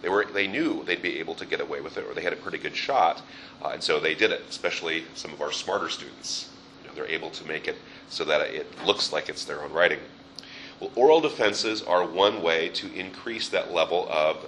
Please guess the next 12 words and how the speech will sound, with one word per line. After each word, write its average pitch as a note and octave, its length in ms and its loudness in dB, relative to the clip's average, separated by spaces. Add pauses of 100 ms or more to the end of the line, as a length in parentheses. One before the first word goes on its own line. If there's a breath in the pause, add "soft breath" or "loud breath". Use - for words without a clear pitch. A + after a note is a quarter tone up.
(100)
the F2 80 0
daunting E2+ 640 2
nature D#2+ 480 -2 (400 loud breath)
of D#2 160 -2
the - 40 -10
task. - 560 0 (340 loud breath)
When E2+ 120 -2
a - 20 0
student G2 360 -2
realizes, F2+ 600 2
"Oh, F#2+ 80 -2
wait, F#2+ 220 2